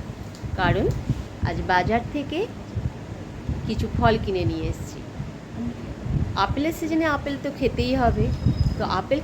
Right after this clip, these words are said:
কিনতে গিয়ে আমি অন্য একটা অদ্ভুত ফল দেখলাম। আপেল কিছু নিয়েছি, আর সেই সাথে সেই ফল দুটো নিলাম। এটার নাম পার্সিমম। দোকানদারকে জিজ্ঞাসা করাতেই সেই বলল, "পার্সিমম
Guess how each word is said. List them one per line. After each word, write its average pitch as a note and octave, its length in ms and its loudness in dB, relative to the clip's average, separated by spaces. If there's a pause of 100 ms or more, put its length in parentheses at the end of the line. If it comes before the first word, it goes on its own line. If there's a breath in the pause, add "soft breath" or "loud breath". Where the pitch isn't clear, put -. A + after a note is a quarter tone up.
কিনতে E4 280 2
গিয়ে F#4 220 4
আমি A#3+ 420 4 (680)
অন্য D4+ 280 6
একটা E4+ 400 0 (320)
অদ্ভুত G#3+ 460 0 (120)
ফল G#3+ 240 4
দেখলাম। D#3 400 -4 (1800)
আপেল A#3+ 300 2 (100)
কিছু A#3+ 220 0
নিয়েছি, A3+ 540 4 (680)
আর E3+ 220 0
সেই A#3+ 300 4
সাথে C#4 440 2 (460)
সেই G#3+ 140 4 (120)
ফল G#3+ 240 6
দুটো A#3 260 0
নিলাম। E3+ 340 0 (380)
এটার F#3+ 220 2
নাম G#3 220 4 (120)
পার্সিমম। F#3+ 680 2 (840)
দোকানদারকে A3+ 560 4
জিজ্ঞাসা B3+ 420 2
করাতেই C#4+ 420 2
সেই D4 280 0
বলল, F#3+ 400 2
"পার্সিমম A#3+ 540 2